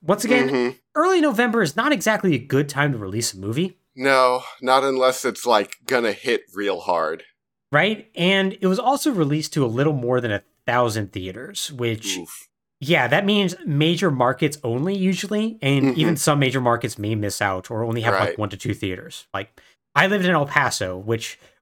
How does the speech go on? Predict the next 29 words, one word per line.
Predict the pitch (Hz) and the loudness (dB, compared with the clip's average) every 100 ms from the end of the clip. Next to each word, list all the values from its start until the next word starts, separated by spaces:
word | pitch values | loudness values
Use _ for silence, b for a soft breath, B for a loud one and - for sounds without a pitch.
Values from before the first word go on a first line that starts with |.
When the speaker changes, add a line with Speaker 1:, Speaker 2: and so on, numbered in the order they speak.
| - | -2
Speaker 1:
would | 139 143 | 0 0
cons-, | 143 139 - - _ _ | -2 -4 -6 -10 _ _
technically | - 143 156 | -2 0 -2
constitute | 123 113 110 120 131 127 | 0 0 0 -2 -4 -2
a | |
major | 110 120 117 | -2 -2 -4
market, | 104 107 139 220 220 _ | -2 -2 0 -2 -4 _
but | - 110 120 | 0 0 0
Speaker 2:
Mm-hmm. | 117 98 B B _ - | -2 -4 B B _ 0
Speaker 1:
I | 139 | 2
wouldn't | 165 165 | 4 2
be | |
surprised | 165 - - 135 131 | 0 0 2 2 0
if | - | -2
it | |
was | 120 113 | 0 2
on | 113 107 | 0 0
one | 110 117 | 0 0
theater | 110 110 107 104 | -2 -2 0 0
on | 101 | -2
the | 107 | -4
other | 101 | -8
side | 98 101 92 | -6 -6 -6
of | 95 | -8
town | 139 139 | -4 -4
because | 98 - 107 | -4 -4 -4
of | 95 | -6
that. | 92 - _ - | -16 -18 _ -12
Speaker 2:
Right. | 98 92 85 | -2 -2 -2